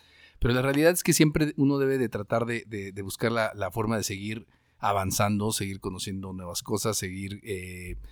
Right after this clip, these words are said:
aprendiendo, seguir, eh, siendo una mejor versión de ti mismo, que creo que es la parte importante, porque muchas veces, eh, sobre todo ahora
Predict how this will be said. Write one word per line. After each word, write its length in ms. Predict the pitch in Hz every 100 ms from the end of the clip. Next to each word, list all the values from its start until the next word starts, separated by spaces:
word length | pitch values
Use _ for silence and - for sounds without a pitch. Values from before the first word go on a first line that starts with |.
| -
aprendiendo, 840 | - 90 95 95 117 123 113 113 113 - - _
seguir, 580 | - 107 104 110 113 120
eh, 300 | 107 101 98
siendo 220 | - 117
una 100 | 117
mejor 320 | 107 92 110
versión 440 | 110 101 - 107 107
de 120 | 101
ti 180 | - 95
mismo, 320 | 98 101 127
que 120 | 104
creo 140 | 104 95
que 100 | 98
es 60 |
la 200 | 113 92
parte 240 | - 98 107
importante, 480 | 98 90 - 104 120
porque 200 | 98 104
muchas 260 | 104 113
veces, 360 | 107 104 95 -
eh, 140 | 110 95
sobre 280 | 107 95 95
todo 200 | 113 110
ahora 420 | 107 110 117